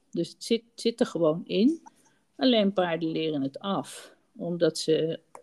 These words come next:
in omstandigheden leven of gehouden worden, waardoor ze niet meer getriggerd worden om die beweging op een natuurlijke manier, op een spelende wijze manier te gebruiken.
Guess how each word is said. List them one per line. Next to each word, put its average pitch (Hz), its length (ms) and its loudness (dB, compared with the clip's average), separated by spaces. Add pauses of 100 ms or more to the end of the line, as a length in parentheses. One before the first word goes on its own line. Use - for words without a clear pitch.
(120)
in 185 220 -2
omstandigheden 170 920 0
leven 156 500 2
of 180 100 -14
gehouden 160 500 0
worden, 151 400 2
waardoor 170 500 4
ze 165 240 -2 (160)
niet 202 240 0
meer 165 140 -2
getriggerd 190 540 0
worden 151 340 0 (560)
om 190 160 -2
die 180 100 2
beweging 165 600 4
op - 160 -4
een - 80 0
natuurlijke 190 580 2
manier, 160 520 2 (120)
op - 200 -16
een 170 200 -4 (400)
spelende 190 840 4
wijze 175 400 -2
manier 165 500 -4
te - 120 -8
gebruiken. 190 640 0